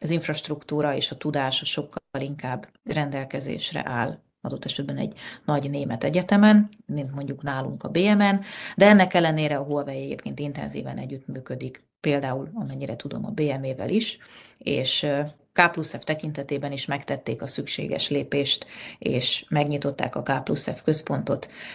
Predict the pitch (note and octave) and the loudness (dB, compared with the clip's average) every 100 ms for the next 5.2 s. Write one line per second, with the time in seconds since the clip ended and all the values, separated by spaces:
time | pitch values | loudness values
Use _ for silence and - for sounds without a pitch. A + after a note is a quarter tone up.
0 | - - D3 C#3+ C#3 B2 D3+ G3 G#3+ G3+ | -6 4 6 6 2 4 6 8 10 10
1 | G3 - - - - _ _ _ G3 G#3 | 8 2 -14 -16 -18 _ _ _ 6 8
2 | F#3 F3 E3+ - D#3+ E3 F3 D#3 - D3+ | 8 6 4 2 0 4 2 2 0 0
3 | D3+ D3 D3 C#3 C3 - F3 E3 D#3 D#3 | 0 -6 -6 -6 -8 -2 2 2 0 -4
4 | C#3+ C#3 D3 C#3 C3 - C3 D3+ C#3 C#3 | -4 -6 -8 -8 -10 -12 -8 -4 -4 -4
5 | C3+ | -4